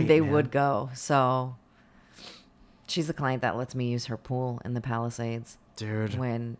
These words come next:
Speaker 1: and they're, like, not here for the summer anyway. And sh-, her and her husband were in last week, and they were like, "Go use the house. Stay there if you want."
Speaker 2: <laughs>
Speaker 1: You know? I'm like, "Thanks, guys."
Speaker 2: They are, uh,
Speaker 1: They love me. I love them.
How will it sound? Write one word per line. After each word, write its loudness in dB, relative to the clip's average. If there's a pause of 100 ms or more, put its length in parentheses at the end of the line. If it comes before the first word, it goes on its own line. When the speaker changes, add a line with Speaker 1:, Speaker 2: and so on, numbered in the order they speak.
(180)
Speaker 1:
and -4
they're, 0
like, -2
not -2
here -4
for -6
the -8
summer -4
anyway. -4
And -12
sh-, -12 (360)
her -2
and -4
her -4
husband -6
were -4
in -4
last -6
week, -6
and -6
they -4
were -4
like, -4 (480)
"Go 2
use 2
the 2
house. 0
Stay -2
there 0
if -6
you -2
want." 0
Speaker 2:
<laughs> -16
Speaker 1:
You 0
know? -2 (140)
I'm -8
like, -6
"Thanks, -4
guys." -6 (280)
Speaker 2:
They -4
are, 0
uh, -4
Speaker 1:
They -6
love -6
me. -10
I -8
love -10
them. -12